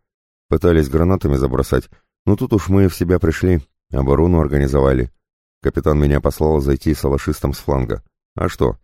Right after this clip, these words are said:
Утро, по всему берегу туман густейший,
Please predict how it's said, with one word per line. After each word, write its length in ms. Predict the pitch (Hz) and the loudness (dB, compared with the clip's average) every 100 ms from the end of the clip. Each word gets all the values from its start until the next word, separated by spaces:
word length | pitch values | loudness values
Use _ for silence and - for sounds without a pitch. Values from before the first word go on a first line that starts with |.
| _ _ _ _ - | _ _ _ _ -4
Утро, 480 | 78 - 76 71 67 | -2 0 0 0 -2
по 120 | 73 | -4
всему 280 | - 107 110 | -2 0 2
берегу 440 | 82 90 76 71 | 4 4 2 0
туман 320 | - 69 73 | 0 0 0
густейший, 680 | 76 73 - 71 64 - 65 | -2 -4 -2 -2 -2 -4 -4